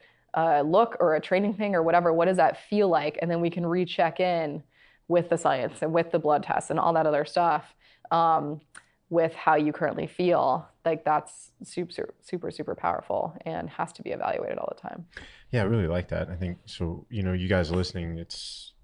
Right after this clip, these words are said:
Speaker 2: that's a great question to ask yourself. And I know from, from my experience that I have had the most success when I've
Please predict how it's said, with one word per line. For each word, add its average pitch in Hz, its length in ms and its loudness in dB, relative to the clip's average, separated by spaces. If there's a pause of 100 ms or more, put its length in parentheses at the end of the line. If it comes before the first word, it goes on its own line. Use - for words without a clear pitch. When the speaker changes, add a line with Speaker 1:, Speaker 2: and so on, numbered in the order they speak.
(520)
Speaker 2:
that's - 160 -8
a 92 60 -4
great 90 460 -8
question 90 420 -6
to 78 140 -6
ask 85 220 -4
yourself. 78 400 -6
And 85 100 -6
I 101 100 -4
know 90 220 -4 (100)
from, 85 380 -12
from 82 140 -10
my 87 160 -4
experience 80 600 -8
that 80 240 -8
I 87 180 -2
have 82 320 -4 (300)
had 87 220 -6
the 80 60 -8
most 80 380 -8
success 87 560 -10
when 80 180 -6
I've 76 240 -8